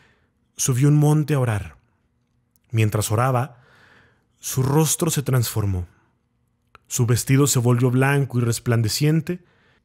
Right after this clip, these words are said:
y Moisés y Elías hablaban con él. Pedro le dijo a Jesús:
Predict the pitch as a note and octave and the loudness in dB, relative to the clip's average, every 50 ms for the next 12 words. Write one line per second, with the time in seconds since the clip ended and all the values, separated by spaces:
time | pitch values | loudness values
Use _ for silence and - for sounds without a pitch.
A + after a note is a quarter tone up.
0 | _ _ - D3+ D3 C3+ C3+ C3+ B2 - F#3 G3 E3+ F3+ D3+ C#3+ D#3 F3 F#3 F#3 | _ _ 0 2 2 4 4 2 2 2 0 2 2 2 0 2 2 0 0 0
1 | E3+ - - B2+ A#2+ B2+ B2 A#2+ A#2+ A#2 A2 - F#2+ F2+ F2 E2 D#2+ F2 - _ | 0 -2 -2 -2 0 0 0 0 -2 -4 -4 -6 -8 -8 -8 -10 -12 -16 -20 _
2 | _ _ _ _ _ _ _ _ _ _ _ _ _ _ _ _ _ _ _ _ | _ _ _ _ _ _ _ _ _ _ _ _ _ _ _ _ _ _ _ _
3 | _ _ _ _ _ _ _ _ _ _ _ _ _ _ _ _ _ _ _ _ | _ _ _ _ _ _ _ _ _ _ _ _ _ _ _ _ _ _ _ _
4 | - D3 D#3 D#3 E3 E3 D3+ C#3+ C#3 D3+ - D3+ C#3+ B2+ C3+ - - D3+ C#3 - | 0 2 2 4 4 4 4 4 2 2 -2 -2 -4 -4 -4 -2 -2 -2 -2 -2
5 | - - | -6 -12